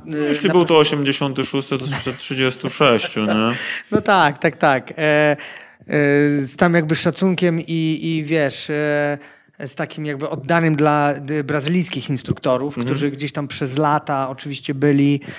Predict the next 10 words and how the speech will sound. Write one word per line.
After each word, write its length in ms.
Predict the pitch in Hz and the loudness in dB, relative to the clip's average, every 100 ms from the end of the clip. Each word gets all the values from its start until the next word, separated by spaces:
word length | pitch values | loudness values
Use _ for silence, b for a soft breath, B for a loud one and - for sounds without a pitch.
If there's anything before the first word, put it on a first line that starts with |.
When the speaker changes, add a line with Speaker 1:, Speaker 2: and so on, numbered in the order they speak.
| B B - | B B -6
Speaker 2:
e, 400 | 151 143 139 - - | -2 0 0 -2 -4
i, 440 | 143 139 143 147 | -4 -4 -4 -6
i 60 | 143 | -6
uczyli 480 | 127 160 151 143 | -4 0 0 0
i 40 | 135 | -2
też 180 | 135 160 | -6 -6
jakby 200 | 139 156 | -6 -6
ukształtowali 800 | 165 - 143 151 180 160 131 123 | -6 -6 -6 -2 0 0 -4 -8
te 180 | 156 | -10
jiu-jitsu, 600 | 127 135 143 139 - 180 | -10 -8 -8 -8 -6 -6